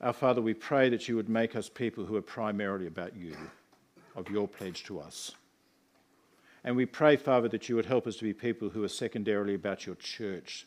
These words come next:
to the community to which we belong. And we pray that we would also value Christian families.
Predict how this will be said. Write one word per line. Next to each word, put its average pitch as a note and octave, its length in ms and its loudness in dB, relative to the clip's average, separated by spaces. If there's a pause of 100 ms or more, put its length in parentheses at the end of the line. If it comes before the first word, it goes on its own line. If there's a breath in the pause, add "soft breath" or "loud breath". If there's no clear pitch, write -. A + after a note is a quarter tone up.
to G#2+ 120 -14
the - 100 -18
community G2+ 600 -6
to F#2 140 -12
which F2+ 180 -8
we F2+ 80 -10
belong. E2 400 -12 (1300 loud breath)
And C3 160 2
we C3+ 100 4
pray D3+ 380 6
that A#2 100 0
we B2 120 0
would A2+ 120 0
also C#3 440 0
value G2+ 580 -2 (840)
Christian - 420 -8
families. E2+ 600 -14